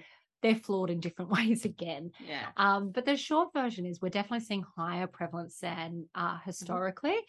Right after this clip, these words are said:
Speaker 2: Yeah.
Speaker 1: And, yeah, it seems to be settling around that sort of three, four percent,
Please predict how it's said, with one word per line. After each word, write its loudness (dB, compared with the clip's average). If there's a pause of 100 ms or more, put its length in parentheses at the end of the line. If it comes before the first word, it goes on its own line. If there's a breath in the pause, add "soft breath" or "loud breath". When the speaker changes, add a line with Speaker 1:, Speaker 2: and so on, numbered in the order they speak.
(260 soft breath)
Speaker 2:
Yeah. -8 (140)
Speaker 1:
And, 4
yeah, 4
it -4
seems -6
to 2
be 4
settling 2
around 4
that -2
sort 0
of -4 (240)
three, 4 (120)
four 4
percent, -2